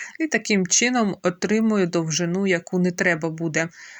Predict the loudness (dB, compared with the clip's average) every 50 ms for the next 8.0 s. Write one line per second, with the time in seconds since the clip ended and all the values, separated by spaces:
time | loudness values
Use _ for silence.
0 | -20 -16 _ -4 -4 -4 -2 2 4 6 6 6 6 6 4 2 2 2 2 2
1 | 2 2 2 0 -2 0 4 4 4 4 4 2 2 2 2 2 2 0 -2 -2
2 | 0 0 0 0 0 0 0 0 -2 -4 -2 -2 -2 0 0 0 -2 -4 -4 -4
3 | -4 -4 -2 -2 -2 -2 -4 -4 -6 -6 -4 -6 -6 -6 -6 -8 -8 -8 _ -4
4 | 0 0 0 0 0 0 2 2 4 4 2 2 0 -2 -6 -4 -2 -2 -4 -4
5 | -8 -10 -12 -4 -4 -2 0 2 0 0 0 -6 -4 -6 -8 -2 -2 0 0 0
6 | 0 0 0 0 -2 -2 -2 -4 -4 -2 -2 -2 -2 -2 -2 -4 -4 -4 -4 -4
7 | -2 -2 -2 -2 -2 0 -2 -4 -2 -2 -2 -2 -2 -2 0 0 0 0 0